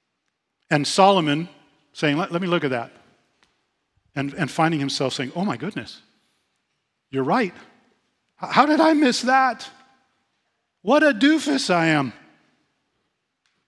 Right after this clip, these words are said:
No, it's like this on purpose. It would be silly for any one of us to think that the writer of this book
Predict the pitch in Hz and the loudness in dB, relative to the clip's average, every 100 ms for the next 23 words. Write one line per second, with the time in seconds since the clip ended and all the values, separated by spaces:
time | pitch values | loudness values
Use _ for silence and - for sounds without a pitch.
0 | _ _ _ - 165 139 123 175 151 - | _ _ _ -6 -2 -2 -2 -2 -2 -4
1 | 151 196 277 185 135 151 - - - 160 | 2 4 2 0 -2 -2 -4 -12 -4 -4
2 | 185 247 277 131 107 - - _ _ _ | 0 0 0 -2 -14 -16 -18 _ _ _
3 | _ _ _ _ _ _ _ _ - 170 | _ _ _ _ _ _ _ _ -6 -4
4 | 151 160 - 254 240 196 - 170 170 190 | -2 -4 -2 -2 0 -2 -2 -4 -4 0
5 | 220 269 240 180 170 151 165 - - 156 | 0 2 0 0 0 0 -2 -4 -8 -6
6 | 196 190 - 160 143 147 202 247 226 214 | -4 -4 -2 -4 -2 0 2 2 -2 -2
7 | 202 156 165 170 - | -6 -2 0 0 -2